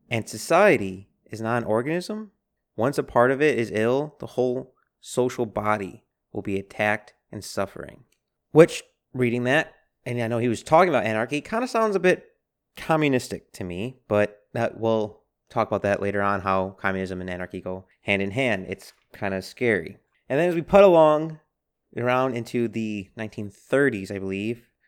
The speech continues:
or could have been a little later, Paul Federman, an Austrian philosopher, came up with the, <sighs> sorry, I'm gonna mispronounce this, the epistemology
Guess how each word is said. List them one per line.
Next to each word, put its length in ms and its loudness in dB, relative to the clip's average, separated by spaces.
or 100 -8
could 120 -4
have 80 0
been 80 -2
a 40 0
little 140 -2
later, 460 -2
Paul 560 0
Federman, 440 -4
an 220 -6
Austrian 540 -2
philosopher, 640 -2
came 220 -10
up 180 -6
with 300 -6
the, 360 -10
<sighs> 340 -20
sorry, 320 4
I'm 140 -4
gonna 180 -4
mispronounce 400 -6
this, 260 -2
the 360 -12
epistemology 1400 -2